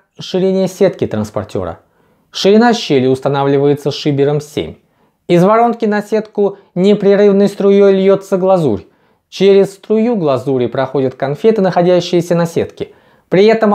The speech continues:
они сверху и с боков покрываются глазурью. Лишняя глазурь стекает в ёмкость двадцать три и смешивается с вновь поступающей глазурью.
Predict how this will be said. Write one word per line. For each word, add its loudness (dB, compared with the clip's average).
они -2
сверху -4
и -8
с -6
боков -2
покрываются -2
глазурью. -4
Лишняя 0
глазурь 0
стекает -6
в -6
ёмкость -2
двадцать -4
три -8
и 0
смешивается 2
с -10
вновь 0
поступающей -2
глазурью. -6